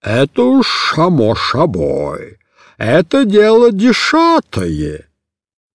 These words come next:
В ту пору мимо двора проходил Тондо Франток и сразу начал подтрунивать над Микишем,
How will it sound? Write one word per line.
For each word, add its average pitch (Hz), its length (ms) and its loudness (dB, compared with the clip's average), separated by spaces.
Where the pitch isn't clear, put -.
В - 100 -20
ту 180 180 0
пору 196 380 4
мимо 160 320 2
двора 156 440 2
проходил 180 480 0
Тондо 240 380 2
Франток 104 640 -4
и 104 60 -4
сразу 214 420 2
начал 269 320 2
подтрунивать 208 840 0
над 175 200 2
Микишем, 240 560 2